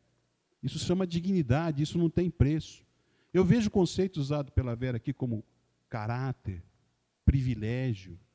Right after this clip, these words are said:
prestígio. São coisas que a gente precisa ter isso muito em mente.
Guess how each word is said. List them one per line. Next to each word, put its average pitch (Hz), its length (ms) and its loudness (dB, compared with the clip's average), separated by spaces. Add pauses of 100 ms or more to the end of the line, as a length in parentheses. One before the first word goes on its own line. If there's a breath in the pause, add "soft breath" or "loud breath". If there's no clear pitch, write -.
(220)
prestígio. 120 1000 0 (840)
São 202 220 -6 (260)
coisas 208 400 -4
que 214 400 -10
a 185 80 -6
gente 190 260 -6
precisa 214 300 -4
ter 214 160 -8
isso 214 260 -6
muito 220 280 -4
em 220 60 -6
mente. 165 560 -6